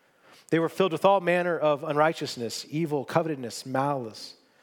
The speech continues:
They are full of envy, murder, strife, deceit, maliciousness. They are gossips, slanderers, haters of God, insolent, haughty, boastful, inventors of evil, disobedient to parents,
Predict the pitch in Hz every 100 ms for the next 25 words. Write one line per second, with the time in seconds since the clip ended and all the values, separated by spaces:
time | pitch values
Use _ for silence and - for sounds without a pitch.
0 | - - 151 147 180 156 147 160 170 135
1 | 127 143 151 123 110 - 156 156 156 -
2 | 120 - 170 170 135 - - - 139 135
3 | 165 - 147 - 117 107 - - 135 131
4 | 139 143 156 - 131 - - - - -
5 | - - - 143 165 170 127 120 - 160
6 | 185 185 160 143 156 135 147 180 - 165
7 | 139 156 165 131 113 143 185 - 151 127
8 | 120 160 175 185 147 - 139 123 113 -
9 | 170 170 185 165 151 147 139 123 113 -
10 | 120 101 98 -